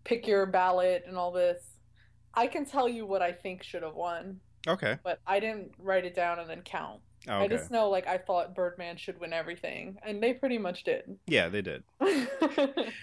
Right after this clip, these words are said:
Speaker 2: In fact, that's actually what was surprising me and what threw me off. Um, I did make a,
Speaker 1: Yeah.
Speaker 2: a, um, my last episode, I had all my predictions out,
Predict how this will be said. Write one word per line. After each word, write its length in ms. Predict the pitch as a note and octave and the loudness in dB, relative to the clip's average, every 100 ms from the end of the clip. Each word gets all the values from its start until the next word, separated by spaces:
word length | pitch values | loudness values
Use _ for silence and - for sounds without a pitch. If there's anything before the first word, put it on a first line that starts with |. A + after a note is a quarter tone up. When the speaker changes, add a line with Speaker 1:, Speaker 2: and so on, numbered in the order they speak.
| - | -2
Speaker 2:
In 140 | A2+ | 2
fact, 200 | A2 B2 | 8 8
that's 200 | B2+ C#3+ | 8 6
actually 300 | D#3+ C3 C3 | 6 4 2
what 80 | A2+ | 2
was 140 | G#2+ - | 0 -2
surprising 440 | G#2 A#2 G#2 G#2+ | -2 2 4 2
me 160 | G#2+ G#2 | 0 0
and 120 | G2+ | 0
what 140 | F#2 | -2
threw 220 | - A2+ | -4 -2
me 180 | G#2+ A#2+ | 2 2
off. 340 | E2+ D2 - - | 2 -2 -8 -8
Um, 300 | F2+ F2 E2+ | -2 -2 2
I 80 | F#2 | 0
did 240 | G#2 C3 | 4 6
make 220 | B2 A2+ - | 6 4 2
a, 40 | |
Speaker 1:
Yeah. 140 | A2 G2+ G2+ G2+ | 0 0 0 -2
Speaker 2:
a, 220 | G2 G2 | -2 -4
um, 260 | F#2+ F#2+ F#2+ _ - - | -2 -4 -6 _ -14 -2
my 180 | G#2+ G#2 | 2 4
last 300 | A2 G#2+ - | 4 4 0
episode, 360 | G#2 - F#2+ | -6 -4 -4
I 60 | F#2+ | -2
had 200 | G2 F#2+ | -2 -2
all 100 | F#2+ | -2
my 120 | F#2+ | -4
predictions 460 | F#2+ F2+ - F2+ E2+ | -4 -6 -8 -10 -6
out, 260 | D#2+ E2+ | -6 -6